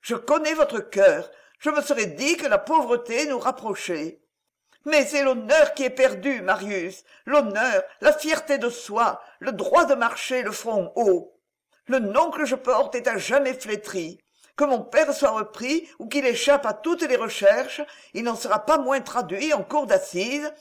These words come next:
jugé et condamné à une peine infamante pour détournement et pour faux.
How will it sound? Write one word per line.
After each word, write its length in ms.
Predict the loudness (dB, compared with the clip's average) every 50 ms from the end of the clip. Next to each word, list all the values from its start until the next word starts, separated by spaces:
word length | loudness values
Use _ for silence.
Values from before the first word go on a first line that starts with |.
| _ _ _ -14
jugé 480 | -8 -4 0 2 2 2 0 0 0 0
et 120 | 0 0
condamné 680 | 0 0 0 2 2 2 2 2 2 0 0 -2 -2 -2 -4
à 80 | -4
une 180 | -4 -2 -2 -2
peine 300 | 4 4 4 4 4 0
infamante 760 | -6 -6 -2 2 2 2 4 2 2 2 2 -2 -4 -6 -8 -10 -12 -16 _
pour 160 | -10 -8 -8 -4
détournement 960 | -2 -2 -2 -2 -2 -4 -4 -4 -4 -2 0 2 2 2 0 -2 -6 -10 -10
et 100 | -10 -8
pour 220 | -6 -4 -6 -6 -6
faux. 560 | -10 -8 -2 2 2 2 2 0 -8 _